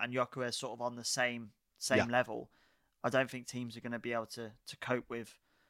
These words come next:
Speaker 1: the pace, trickery and skill that those four are gonna provide.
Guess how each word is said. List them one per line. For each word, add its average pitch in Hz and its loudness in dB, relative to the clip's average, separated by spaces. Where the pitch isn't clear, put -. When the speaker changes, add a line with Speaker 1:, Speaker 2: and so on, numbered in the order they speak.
Speaker 1:
the 143 -6
pace, 131 2
trickery 120 -6
and 107 -8
skill 123 2
that 113 -2
those 120 -2
four 117 -6
are - -6
gonna 113 -4
provide. 117 4